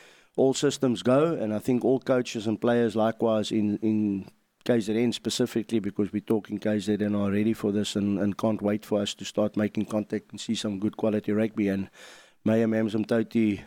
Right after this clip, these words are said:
Rugby Club's flag fly high. We've got,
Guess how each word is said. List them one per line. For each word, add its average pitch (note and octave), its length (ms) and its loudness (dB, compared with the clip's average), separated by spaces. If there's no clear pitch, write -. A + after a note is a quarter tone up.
Rugby A2+ 260 -2
Club's A2 300 -2
flag A#2 380 0
fly A2 300 2
high. A#2 360 2
We've G#2 140 -6
got, A2+ 160 0